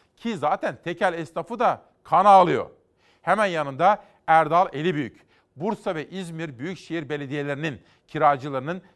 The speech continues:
kiralarını üç ay erteleme kararı aldığını da belirtiyor. Esnaf İstanbul Büyükşehir Belediyesi'nden su faturalarının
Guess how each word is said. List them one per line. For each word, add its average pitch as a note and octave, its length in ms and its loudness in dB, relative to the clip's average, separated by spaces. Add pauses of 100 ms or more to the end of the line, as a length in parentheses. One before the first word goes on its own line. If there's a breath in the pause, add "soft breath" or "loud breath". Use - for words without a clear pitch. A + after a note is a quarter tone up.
kiralarını D3+ 460 0
üç F#3+ 240 -10
ay F3 180 0
erteleme D3 460 -4
kararı C#3 380 -4
aldığını D3 460 -2
da F3 200 2 (260 loud breath)
belirtiyor. D3 520 -2 (340 soft breath)
Esnaf E3 420 -4 (120)
İstanbul D3+ 440 -8
Büyükşehir D3 400 -8
Belediyesi'nden B2 680 -8 (240 soft breath)
su - 160 -18
faturalarının D3 800 -8